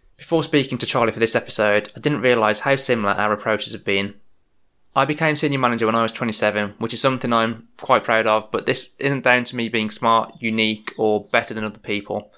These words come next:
I would say it's down to me realising early on that I was responsible for my own career, and so I took control of it to take it to where I wanted to go, and I continue to do that to this day.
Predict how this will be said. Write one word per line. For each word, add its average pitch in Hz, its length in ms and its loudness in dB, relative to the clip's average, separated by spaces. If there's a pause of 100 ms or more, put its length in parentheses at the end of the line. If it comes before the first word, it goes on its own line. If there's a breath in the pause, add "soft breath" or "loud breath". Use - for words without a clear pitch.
(500 soft breath)
I - 80 0
would 135 120 4
say 139 100 2
it's 113 100 0
down 123 260 0
to 120 100 -8
me 127 180 -2
realising 113 720 2
early 120 320 2
on 107 160 4
that - 80 -2
I 117 160 4
was 113 140 -2
responsible 113 460 -2
for - 100 -12
my 110 180 0
own 104 80 -2
career, 101 380 -2 (200 soft breath)
and - 80 -14
so 127 140 2
I 120 60 4
took - 260 -4
control 117 380 0
of 107 80 -2
it 113 160 0
to - 80 -12
take 123 260 -4
it - 60 -8
to - 100 -4
where 117 140 4
I 117 40 2
wanted 113 300 -2
to - 80 -6
go, 101 300 0 (200 soft breath)
and - 80 -4
I 117 40 2
continue 117 320 -4
to - 40 -12
do 110 180 2
that 107 160 0
to - 60 -20
this - 140 -4
day. - 300 -2